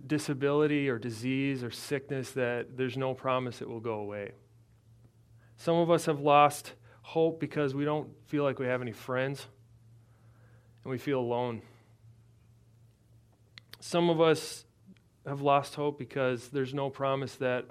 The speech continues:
our, we can get our body to look right compared to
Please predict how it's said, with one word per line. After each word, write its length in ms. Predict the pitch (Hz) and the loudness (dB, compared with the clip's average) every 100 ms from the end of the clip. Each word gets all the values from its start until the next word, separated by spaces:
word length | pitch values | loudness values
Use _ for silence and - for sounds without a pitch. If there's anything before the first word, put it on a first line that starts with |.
| - | -4
our, 220 | 127 123 | -2 -2
we 120 | 131 | -6
can 180 | - 127 | -6 -4
get 120 | 127 | -2
our 80 | 117 | -2
body 420 | 101 113 120 123 | -2 0 0 -2
to 140 | 110 120 | -6 -8
look 240 | 113 107 | -8 -8
right 280 | 110 101 - - - _ _ _ - - - | -8 -8 -10 -20 -20 _ _ _ -20 -20 -14
compared 500 | 120 - 123 120 120 | -12 -6 -4 -4 -6
to 320 | 127 113 | -8 -6